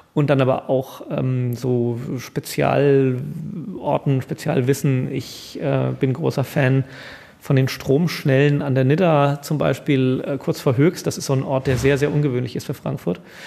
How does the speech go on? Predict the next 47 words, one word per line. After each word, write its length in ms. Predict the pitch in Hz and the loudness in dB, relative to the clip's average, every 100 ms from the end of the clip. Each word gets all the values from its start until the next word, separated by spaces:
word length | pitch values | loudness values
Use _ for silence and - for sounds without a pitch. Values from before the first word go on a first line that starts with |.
| - - _ | -18 -20 _
Und, 400 | 151 143 143 - - | 2 4 2 0 2
ähm, 460 | 135 135 135 139 - - | 2 4 2 0 -4 -8
ja, 280 | 143 139 185 | 0 2 4
dann 160 | 160 131 | 2 2
haben 180 | 151 | 2
die 200 | 151 151 | 2 2
AutorInnen 760 | - 139 - 160 170 151 147 147 | 0 -2 0 0 0 -2 -2 -2
das 380 | 143 - - - | -2 -2 -8 -2
ausgewählt 800 | 131 156 208 170 196 226 262 - - | 0 0 0 0 0 0 -2 -8 -6
und 440 | 170 156 160 156 - | 0 2 2 0 0
weil 140 | 139 | 0
sie 80 | 147 | -2
gerade 240 | 151 143 | -2 -2
nach 80 | 147 | -2
dem 160 | 160 151 | -2 -2
Europaviertel 640 | 123 131 160 - 156 151 | -2 -2 -4 -4 -2 -2
gefragt 340 | 143 - - | -2 -4 0
haben, 80 | 151 | 0
das 140 | 151 | 2
war 100 | 160 | 0
gar 120 | 151 147 | 0 -2
nicht 100 | 147 | -4
auf 80 | |
der 100 | - | -2
Liste. 360 | 139 131 - - 143 - - - - - | 0 0 -4 -10 -10 -16 -20 -18 -18 -6
Das 160 | 170 165 | -2 0
hat 100 | 175 | 0
uns 120 | 160 | 2
selber 240 | 151 175 160 | 2 2 2
überrascht, 480 | 131 123 170 - | 2 2 0 0
das 140 | 160 180 | 0 0
hatten 160 | 180 | 0
wir 140 | 143 151 | 0 2
nicht 180 | 175 147 | 0 0
auf 80 | |
der 120 | - 127 | -2 -2
Liste. 340 | 139 - 240 | -2 -2 -4
Also 120 | 131 | 0
nicht, 140 | 143 135 | 0 2
weil 80 | |
wir 60 | 117 | 0
es 80 | - | -2
ausschließen 500 | 202 - 202 - 156 | -4 -2 -2 0 0
wollten, 320 | 165 156 156 | 2 0 -2
aber 400 | - 131 139 127 | 0 2 2 2
wir... 400 | 135 139 147 - 175 | 0 2 2 0 -2
Ähm, 340 | 127 127 | 0 -2